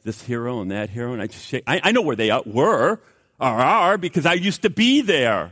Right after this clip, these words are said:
And how sad to change or, or chase a, a, a, a person. If you cut, you know, your hero, your human hero, they bleed and they die. Jesus is righteousness personified.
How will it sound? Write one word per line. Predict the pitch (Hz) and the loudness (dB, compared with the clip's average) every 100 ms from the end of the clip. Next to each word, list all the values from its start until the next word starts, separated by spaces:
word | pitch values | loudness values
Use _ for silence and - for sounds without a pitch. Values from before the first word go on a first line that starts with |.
| - | -8
And | 135 | -4
how | 175 175 | 0 0
sad | - 185 208 196 131 | 0 0 2 0 -2
to | 123 | -6
change | - 160 156 139 120 - _ _ - | -10 -8 -6 -6 -8 -12 _ _ -8
or, | 123 - | -8 -6
or | 131 | -8
chase | - - 175 151 - - - - | -6 -4 -2 -2 -6 -14 -20 -14
a, | 117 - - | -14 -14 -10
a, | 120 - | -8 -6
a, | 110 104 107 - | -6 -6 -8 -10
a | 110 | -14
person. | - 160 151 107 | -6 -6 -6 -8
If | 104 | -8
you | - | -10
cut, | - 180 175 _ _ _ - | -8 -6 -8 _ _ _ -4
you | 127 | 0
know, | 120 | 0
your | 104 107 | -2 -6
hero, | 104 - 151 147 95 101 | -8 -4 -2 0 -2 -2
your | 98 101 | -4 -8
human | - 147 110 | -6 -6 -6
hero, | 95 104 101 | -6 -8 -6
they | 95 | -8
bleed | 92 - 117 120 123 120 110 | -10 -12 -8 -4 -2 -2 -4
and | 110 | -4
they | 98 | -4
die. | 95 98 98 95 87 85 - _ _ _ _ _ _ _ _ _ _ _ _ _ _ _ _ _ _ _ _ _ _ | -4 -4 -4 -6 -8 -12 -18 _ _ _ _ _ _ _ _ _ _ _ _ _ _ _ _ _ _ _ _ _ _
Jesus | 131 139 - 101 - | -4 -4 -4 -14 -18
is | 95 92 101 | -20 -20 -14
righteousness | 113 117 - - - 107 - | -12 -12 -16 -20 -18 -18 -18
personified. | - 104 - 110 104 98 - 71 _ | -20 -20 -20 -18 -18 -20 -20 -20 _